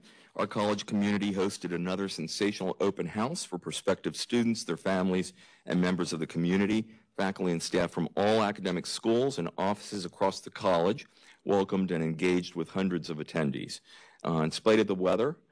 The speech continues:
uh, we had a really strong turnout. We thank all who made this such a welcoming, positive, productive, and proud day. And we offer special thanks and appreciation to Dean of Enrollment Services, Matt Fessler,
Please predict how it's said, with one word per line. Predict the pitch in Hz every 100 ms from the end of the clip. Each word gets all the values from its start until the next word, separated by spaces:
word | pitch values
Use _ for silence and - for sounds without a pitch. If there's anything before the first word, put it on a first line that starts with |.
| _ _ _ -
uh, | 87 85 85 82 80
we | 82 92
had | 80
a |
really | 78 95 101 85
strong | - 80 78
turnout. | 71 82 73 65 -
We | 76
thank | 98 90 87
all | 95
who | 101
made | 87 87 82
this | 76
such | - 90
a | 82
welcoming, | 87 90 87 87 80 80
positive, | - 87 82 82 80 69
productive, | - 80 78 - 73 - _ _ _ - -
and | 80
proud | - 85 76
day. | 76 73 71
And | 73
we | 92
offer | 95 85
special | 78 - 107 104
thanks | 87 78 73 - - _ - - -
and | 87
appreciation | 82 - 82 80 80 78 82 73
to | 76
Dean | 85 87
of | 82
Enrollment | 78 76 78 71
Services, | - 82 73 76 69
Matt | 80 78 -
Fessler, | - 78 - 73 67